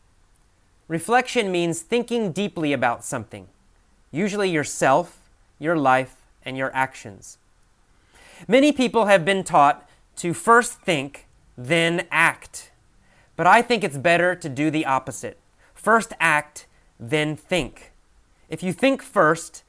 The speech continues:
it's easy to get lost in a theoretical world of abstract ideas.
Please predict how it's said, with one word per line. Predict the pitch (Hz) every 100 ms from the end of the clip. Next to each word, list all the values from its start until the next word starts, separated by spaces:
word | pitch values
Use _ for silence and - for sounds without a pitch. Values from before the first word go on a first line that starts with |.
| _
it's | 147 -
easy | 196 202 202
to | 160
get | 135 170
lost | 147 147 147 147 -
in | 147
a | 131
theoretical | - 220 202 170 165 170 170 147
world | 131 135 131
of | 120 -
abstract | 131 139 - 156 135 -
ideas. | 131 131 131 120 104 -